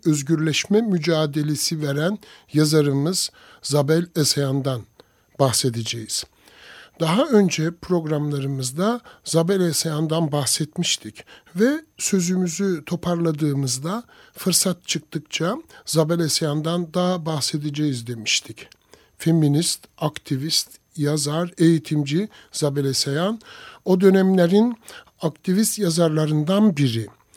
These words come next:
Yeri gelmişken diğerlerinin de adlarını bir daha sayalım. Adlarını, işlerini, duruşlarını yaşatmaya, görünür kılmaya çalışalım. Bu insanlar Elbis Ge-, Ga-,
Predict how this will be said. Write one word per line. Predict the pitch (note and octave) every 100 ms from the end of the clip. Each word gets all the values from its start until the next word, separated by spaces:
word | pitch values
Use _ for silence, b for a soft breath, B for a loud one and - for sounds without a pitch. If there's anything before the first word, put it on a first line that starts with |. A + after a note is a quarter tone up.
| B B B -
Yeri | D#3+ F#3+ G3
gelmişken | G3+ G#3+ A#3 - C#4+ C#4+ A#3
diğerlerinin | B3+ B3 B3+ C4 C#4 G#3+
de |
adlarını | E3+ D3 - E3 D#3 E3+ B3 D#4+ -
bir | G#3 D4 G3+
daha | C#3+ D3
sayalım. | - B2+ A#2 A2 G#2+ _ B B B B B B
Adlarını, | E3 - F3 D#3+ D3+ C#3 E3+ -
işlerini, | E3+ - F3 D#3 D3+ C#3+ E3 - -
duruşlarını | F3 G3 - F#3 E3+ D#3 D3+ G#3+ C4+ B B B E3
yaşatmaya, | D#3+ - E3+ - D#3 D3+ D#3+ G#3+ A#3 B B B
görünür | E3+ F#3 G3+ C4+ A#3
kılmaya | - D3+ C#3+ B2+
çalışalım. | - C3 B2 - A#2 A2+ A2+ _ _ _ -
Bu | D#3+
insanlar | D#3+ C#3+ - C#3 C3+ D3 A3 - b b b b b b b b
Elbis | D#3 D3+ D#3 -
Ge-, | - D#3 - _ -
Ga-, | D3+